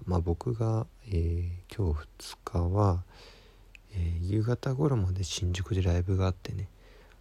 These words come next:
で、そこから移動して、えー、太鼓の家から配信をする感じになるっぽいんで、それでちょっとすいませんが、あの、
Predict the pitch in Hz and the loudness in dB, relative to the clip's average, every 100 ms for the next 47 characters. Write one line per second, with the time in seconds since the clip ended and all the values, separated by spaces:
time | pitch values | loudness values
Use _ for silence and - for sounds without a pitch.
0 | - - - 143 - 165 - 170 165 160 | -8 -8 -6 -8 -4 -4 0 0 2 2
1 | 147 165 160 160 156 - - 180 165 147 | 2 2 2 2 -2 -8 -4 0 0 0
2 | 101 95 87 92 98 98 98 - 104 - | -2 -2 -2 -2 -4 -4 -4 -2 -2 -2
3 | 90 90 87 104 - - 82 85 80 - | 0 0 0 0 0 0 2 2 0 0
4 | 80 80 80 - 80 - 87 78 - 90 | 0 0 -2 -6 -8 -4 -2 -2 -2 0
5 | 80 82 82 - - 107 85 80 85 123 | 2 2 0 -2 0 2 2 0 0 0
6 | 117 110 - - - - - - - - | 0 -2 -12 -20 -20 -20 -20 -20 -20 -20
7 | - - 123 113 - - - - 85 78 | -16 -4 -2 -2 -4 -10 -4 2 2 2
8 | - 78 76 - - - - 95 | 2 2 2 -2 -12 -14 -8 -6